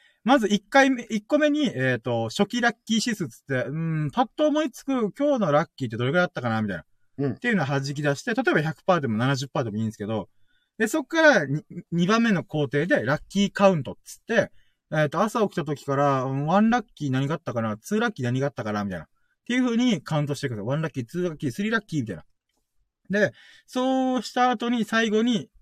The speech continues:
Speaker 1: 三、三つ目の段階で最終ラッキー指数を弾き出すと。でね、基本的にはね、これマッチポンプ式と僕は言ってて、自作自演式とも言いますけど、だって、初期ラッキー指数って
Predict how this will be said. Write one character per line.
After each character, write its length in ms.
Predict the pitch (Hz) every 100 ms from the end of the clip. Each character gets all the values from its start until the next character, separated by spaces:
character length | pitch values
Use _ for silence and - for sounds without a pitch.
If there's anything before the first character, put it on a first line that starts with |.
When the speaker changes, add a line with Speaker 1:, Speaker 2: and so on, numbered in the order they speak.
| _
Speaker 1:
三、 340 | - 160 165 - -
三 160 | 160
つ 160 | - 180
目 80 | 175
の 100 | 143
段 220 | 135 139
階 180 | 147 165
で 200 | 277 - _ _
最 300 | - 180 180
終 280 | - 185 190
ラ 120 | 185
ッ 20 | -
キ 140 | 185
ー 20 | -
指 100 | 170
数 160 | -
を 100 | 123
弾 120 | - 131
き 80 |
出 100 | 120
す 80 | 127
と。 100 | - _ _ _ _ _
で 100 | 233
ね、 180 | 277 262
基 140 | - 247
本 180 | 320
的 220 | 285 294 302
に 100 | 208
は 100 | 135
ね、 160 | 110
こ 140 | - 165
れ 80 |
マ 120 | 147 196
ッ 20 |
チ 160 | - -
ポ 140 | 262
ン 80 | 247
プ 460 | 262 254 247 226
式 260 | 214 - 220
と 180 | 208 147
僕 180 | 135 135
は 100 | 135
言 100 | 120
っ 40 |
て 100 | -
て、 240 | 120 110 90 _ _ _ _ -
自 120 | 131
作 200 | 220 185
自 180 | 202 180
演 160 | 202 208
式 160 | 208
と 80 | 160
も 40 |
言 60 | 123
い 20 |
ま 80 | 113
す 60 | -
け 80 |
ど、 220 | 107 107 - _ _ _ -
だ 80 | 196
っ 40 |
て、 400 | 165 147 123 113 -
初 200 | 156 269
期 100 | 233 294
ラ 80 |
ッ 40 | 302
キ 160 | -
ー 40 | 294
指 140 | 294 262
数 160 | 175
っ 40 | 131
て 240 | 123 110